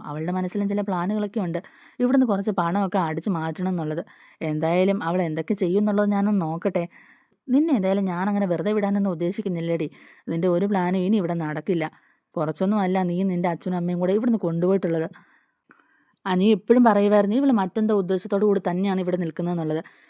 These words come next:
അതിപ്പോൾ എനിക്ക് മനസ്സിലായി കഴിഞ്ഞു. അനന്തപുരിയിലെ സ്വത്ത് മുതലും കണ്ടിട്ട് തന്നെയാണ് നീ ഇവിടെ പിടിച്ചു നിൽക്കുന്നതെന്നുള്ള കാര്യം എനിക്ക് ഏതാണ്ട് മനസ്സിലായി."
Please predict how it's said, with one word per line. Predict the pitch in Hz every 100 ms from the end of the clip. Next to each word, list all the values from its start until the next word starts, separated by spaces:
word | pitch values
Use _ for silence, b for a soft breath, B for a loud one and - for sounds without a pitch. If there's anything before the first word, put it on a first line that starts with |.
| B
അതിപ്പോൾ | 277 254 196
എനിക്ക് | 185 180 185
മനസ്സിലായി | 180 156 165 190 190
കഴിഞ്ഞു. | 185 170 165 - _ b b b -
അനന്തപുരിയിലെ | 160 170 185 185 185
സ്വത്ത് | 170 156
മുതലും | 190 180 190 190
കണ്ടിട്ട് | 180 196 202
തന്നെയാണ് | 190 220 262 202
നീ |
ഇവിടെ | 190 190
പിടിച്ചു | 185 175 196
നിൽക്കുന്നതെന്നുള്ള | 175 185 180 180
കാര്യം | 180 185
എനിക്ക് | 233 254
ഏതാണ്ട് | 165 165
മനസ്സിലായി." | 170 156 156 175 160